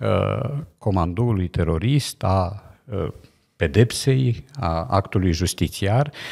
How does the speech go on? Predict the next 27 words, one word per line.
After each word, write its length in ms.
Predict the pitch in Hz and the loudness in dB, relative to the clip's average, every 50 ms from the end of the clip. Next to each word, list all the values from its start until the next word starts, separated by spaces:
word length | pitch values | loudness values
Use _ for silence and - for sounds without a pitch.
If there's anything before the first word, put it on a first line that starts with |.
| - - - - | -14 -16 -16 -20
fără 360 | - - 156 165 170 156 147 | -6 -2 0 0 0 0 -2
să 160 | 127 - 139 | -6 -4 -4
renunțe 460 | 135 127 123 117 120 123 123 - - | -2 0 0 0 0 0 0 0 0
însă 260 | 143 113 107 - - 104 | 0 0 0 0 0 2
la 180 | 101 107 104 - | 2 2 2 0
înalta 460 | - 110 107 113 117 113 101 - 98 | 0 0 2 2 2 0 2 0 -2
lui 160 | 90 95 95 | 0 0 -2
calitate 500 | - - 87 85 87 - - 87 85 - | 0 0 0 0 0 0 0 0 0 0
literară. 560 | 85 78 80 78 - 85 78 80 67 60 - - - - - - _ | -2 -4 -4 -2 0 0 2 2 2 0 -2 -6 -8 -16 -20 -20 _
Și 360 | _ - - - - 131 151 | _ -8 -6 -4 -2 -2 -2
datorită 480 | 147 123 117 - - 90 92 87 - 87 | 0 -2 -2 -2 -2 -4 -4 0 0 2
Laviniei 400 | 85 82 78 82 87 82 80 80 | 2 2 2 2 0 2 0 0
Similaru, 580 | - - - - 71 85 98 107 113 120 131 - - - - - - _ _ | -2 -2 -4 -4 0 2 4 4 2 0 -4 -8 -14 -20 -20 -20 -20 _ _
cartea 300 | - - 101 95 - - | -6 -6 -6 -2 0 -2
se 140 | - - 101 | 0 0 -4
citește 500 | - - 110 - - 95 - - - - | -4 -4 -6 0 0 0 0 0 -2 -2
foarte 400 | - - - 101 90 - - 82 | -2 0 2 0 0 0 -2 -2
ușor, 280 | 73 71 - - 90 82 | 0 0 0 -2 -4 -2
deși 240 | 85 - - - | -2 -4 -2 0
are 160 | 87 80 69 73 | 0 0 0 -2
peste 400 | - - - - - - - - | -6 -8 -8 -8 -6 -4 -4 -2
șapte 300 | - 92 87 - - - | 0 -2 -2 -2 -2 -6
sute 160 | - - 80 | -4 -2 -4
de 80 | 78 | -4
pagini 220 | 73 - 92 110 107 | 0 0 0 0 0
și 120 | - - | -2 -4
este 280 | 107 - - - 104 | -6 -4 0 0 0